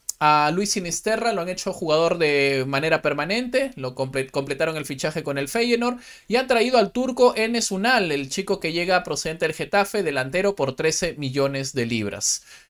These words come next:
Están también ahí viendo algunos jugadores, porteros del Sheffield, del Wellington Phoenix, pero son jugadores menores. En el otro sentido, Kiefer Moore se movió del equipo, así que no vamos a ver a Kiefer Moore, pero sí vamos a ver a Dominic Solanke, ¿no? Es un jugador que ya lo conocemos, es bastante bueno.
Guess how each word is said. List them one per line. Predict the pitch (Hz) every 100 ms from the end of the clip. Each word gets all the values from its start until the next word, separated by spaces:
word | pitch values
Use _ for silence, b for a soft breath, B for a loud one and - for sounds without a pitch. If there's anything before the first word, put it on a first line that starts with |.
| _
Están | 135 135 165 160
también | 160 170
ahí | 160 156
viendo | 160 165 165 156 156
algunos | 156 170 165
jugadores, | 165 147 160 190 185
porteros | - 151 156 208 208 202 208 196
del | 151
Sheffield, | 143 233 233 202 180
del | 156
Wellington | 175 180 180 165
Phoenix, | - 208 214 - B B -
pero | 156 147
son | 151
jugadores | 147 151 135 135 135 -
menores. | 139 127 123 113 107 - - B B B B -
En | 165 160 165 165
el | 170
otro | 190 202 202 196
sentido, | 196 190 240 247 220
Kiefer | 220 214 202
Moore | 214 233
se | 233 196 185 185 180 185
movió | 190 214 247 262
del | 180 180
equipo, | 175 247 254 247
así | - 196
que | 175
no | 170
vamos | 170 170 175
a |
ver | 165
a | 160
Kiefer | 175 170 165
Moore, | 202 240
pero | 139 -
sí | 135
vamos | 131 135
a | 131
ver | 139
a | 135
Dominic | 143 143 143 131
Solanke, | 127 143 208 139 117
¿no? | 120 156
Es | 151
un | 151
jugador | 151 139 147
que | 143
ya | 135 135
lo | 139
conocemos, | 135 120 127 131 -
es | 123
bastante | 123 - 135 139
bueno. | 170 214 135 104